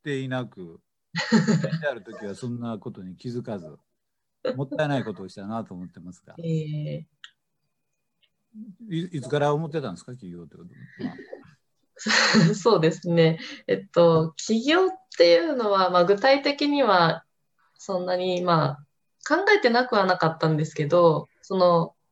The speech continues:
Speaker 2: 起業とするっていう形が一番いいのか、どういう
Speaker 1: うん。
Speaker 2: ふうにしていくのがいいのかっていうのは、あの、まあ、あの、学生時代からもそうですし、まあ、社会人になってからも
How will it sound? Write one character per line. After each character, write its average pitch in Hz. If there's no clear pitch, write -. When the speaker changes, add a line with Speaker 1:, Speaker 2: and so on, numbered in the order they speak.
Speaker 2:
起 240
業 320
と -
す -
る 302
っ -
て -
い 208
う 196
形 185
が 185
一 175
番 196
い -
い -
の 160
か、 151
ど 190
う 208
い 202
う 196
Speaker 1:
う 139
ん。 127
Speaker 2:
ふ 90
う 208
に 170
し 160
て 165
い 165
く 180
の 170
が 151
い 165
い 160
の 147
か 180
っ -
て 175
い 165
う -
の 151
は、 147
あ 170
の、 151
ま 160
あ、 160
あ -
の、 151
学 160
生 170
時 165
代 156
か 151
ら 151
も 147
そ 156
う 147
で 151
す -
し、 196
ま 156
あ、 -
社 160
会 160
人 151
に 147
な 143
っ 143
て -
か 143
ら 151
も 196